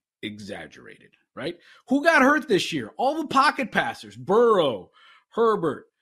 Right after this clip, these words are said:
Cousins, Aaron Rodgers. Yeah, a bit of a freak injury, I get it, but they're the ones that got hurt. Josh Allen,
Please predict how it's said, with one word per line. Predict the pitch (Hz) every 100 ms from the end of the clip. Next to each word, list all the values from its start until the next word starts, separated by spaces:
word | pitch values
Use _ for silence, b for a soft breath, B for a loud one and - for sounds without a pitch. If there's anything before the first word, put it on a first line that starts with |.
| _ _
Cousins, | - 208 240 196 170 107 92 - _ _
Aaron | 214 233 226
Rodgers. | 214 214 220 196 143 95 _ _ _
Yeah, | 247 269 269 262
a | 240
bit | 180 165 233
of | 220
a | 196
freak | 214 233 208
injury, | 233 196 185 180
I |
get | 170 220 185
it, | -
but | -
they're | 262 339
the | 294
ones | 233 208
that | 175
got | 175 165
hurt. | 214 240 - b b b -
Josh | - 78 -
Allen, | 185 254 240 226